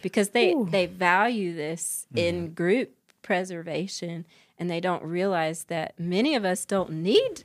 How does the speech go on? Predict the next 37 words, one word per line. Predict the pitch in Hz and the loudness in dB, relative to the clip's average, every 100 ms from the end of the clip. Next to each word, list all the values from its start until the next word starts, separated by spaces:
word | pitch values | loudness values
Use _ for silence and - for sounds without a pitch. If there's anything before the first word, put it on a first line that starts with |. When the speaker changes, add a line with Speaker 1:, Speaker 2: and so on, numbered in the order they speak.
| - | 0
Speaker 1:
to | 262 | 0
have | 240 190 196 190 - _ | 2 -2 -2 -6 -18 _
those | 196 180 175 - | -2 -2 -4 -8
rigid | 190 202 196 196 | -2 -2 -2 -4
layers | 170 175 175 190 220 226 | -4 -2 -2 0 0 -2
on, | 190 170 170 170 - _ _ _ _ | -2 -2 -4 -8 -12 _ _ _ _
um, | 180 170 - - 214 - _ _ | -6 -4 -6 -8 -12 -14 _ _
like, | 185 170 | 0 0
how | - 202 190 | -2 -2 0
we | 185 | -2
identify | 180 175 175 190 208 220 262 359 | -4 -4 -6 -6 -6 -4 -2 -2
to | - - | -4 -6
also | 147 165 180 | -6 -6 -8
feel | - 92 | -8 -8
like | - - | -8 -10
we're | 185 | -12
a | 175 | -12
part. | - 180 170 - - - | -10 -6 -6 -8 -10 2
Like, | 175 165 - _ _ _ _ _ | 2 2 -12 _ _ _ _ _
if | 185 | 4
I'm | 208 220 | 6 6
a | 214 | 4
child | 208 175 | 0 0
of | 160 | 2
God, | 170 165 | 4 4
the | 160 156 | 0 -2
Lord | 156 202 196 | 2 2 2
made | 175 160 202 | 2 4 4
me | 180 | 2
this | 165 180 202 - | 2 4 4 2
way. | 175 165 160 160 | 0 2 4 2
And | - 185 | 2 0
so | - 190 170 - | 2 2 2 2
I'm | 170 190 | 0 0
not | 180 180 - | 0 -2 -4
gonna | 202 196 180 175 | -8 -8 -6 -8
be | 185 175 175 180 | -8 -6 -6 -6